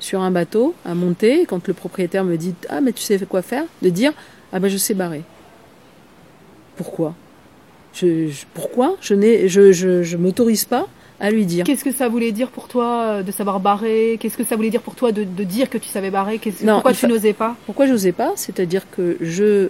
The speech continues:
Speaker 1: je me suis rendu compte dernièrement, euh,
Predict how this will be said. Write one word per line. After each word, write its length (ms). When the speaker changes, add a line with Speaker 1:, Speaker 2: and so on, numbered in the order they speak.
Speaker 1:
je 160
me 80
suis 160
rendu 240
compte 280
dernièrement, 600
euh, 260